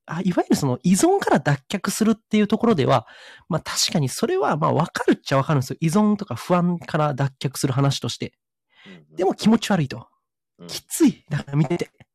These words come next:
Speaker 1: で、ラルフは変わらないことと、バネロペは変わりたいって思いを持ってるんですね。この二人を分けるものってそこなんですよ。
Speaker 2: うんうん。
Speaker 1: で、今作とか、その、やっぱりその、ありのままでいこうっ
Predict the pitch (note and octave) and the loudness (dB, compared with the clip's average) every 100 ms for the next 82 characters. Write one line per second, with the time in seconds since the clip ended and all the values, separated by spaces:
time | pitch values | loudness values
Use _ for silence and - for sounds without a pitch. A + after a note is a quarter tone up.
0 | _ _ _ _ _ _ _ _ _ _ | _ _ _ _ _ _ _ _ _ _
1 | _ F#3+ F#3 B2+ _ _ _ _ _ - | _ 0 0 -2 _ _ _ _ _ -6
2 | A3 F4 G4 - D3 - - F#3 F#3+ F#3 | -4 0 -2 0 -2 0 0 2 2 2
3 | F3 - - A#2 - B2+ _ _ - G#3+ | 2 -2 -8 -10 -10 -16 _ _ -4 0
4 | C4+ C#4 B3+ A#3+ A3+ A3 G#3 D#3+ C3 C3 | 2 2 0 -2 -2 -2 -2 -2 0 0
5 | B2+ A#2+ C3+ - C3 A#2+ B2 C4+ - C#4 | 0 0 -2 -4 -6 -6 -4 -6 -2 -2
6 | C4+ C4 F#3 A#2 C3+ F3+ C#3+ A#2 A2 - | 0 0 0 0 0 2 0 -2 -6 -10
7 | - - B2+ A#2 - - _ _ _ _ | -8 -4 -4 -4 -8 -18 _ _ _ _
8 | - E2 D2 D2+ D2 _ _ _ _ - | -20 -20 -20 -20 -20 _ _ _ _ -6
9 | E3+ B2 _ _ _ _ - G4+ - - | -4 -4 _ _ _ _ -6 -2 -2 -4
10 | B2+ C3+ D3 A#2 - B2 A#2 A2+ A2+ A2+ | -6 -2 0 -2 -4 -6 -4 -4 -4 -6
11 | - - D3 A#2 A#2 - _ C#3+ D#3+ F3 | -6 -4 -2 -2 -6 -8 _ 2 4 4
12 | D#3+ D#3+ D3+ E3 - C3 - | 4 2 0 -4 -6 -4 -6